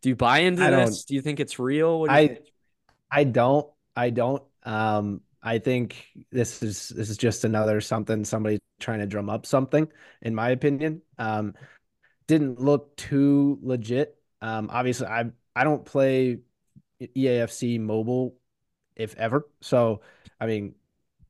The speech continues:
Speaker 2: it just having, you know, low quality as it is, like, it, it just doesn't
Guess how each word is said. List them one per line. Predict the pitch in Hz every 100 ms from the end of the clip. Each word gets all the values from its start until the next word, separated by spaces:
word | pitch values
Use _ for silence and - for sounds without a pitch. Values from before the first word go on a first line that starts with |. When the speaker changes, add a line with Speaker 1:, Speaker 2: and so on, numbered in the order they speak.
| _ _ _ _ _ _ -
Speaker 2:
it | 151 147
just | 147 143
having, | 143 139 143 139 131
you | 139
know, | 123
low | 120 127
quality | 123 131 127 127 123
as | 113
it | 110
is, | 123 123
like, | 113 104
it, | - 113 -
it | 117
just | 120 107
doesn't | 123 110 110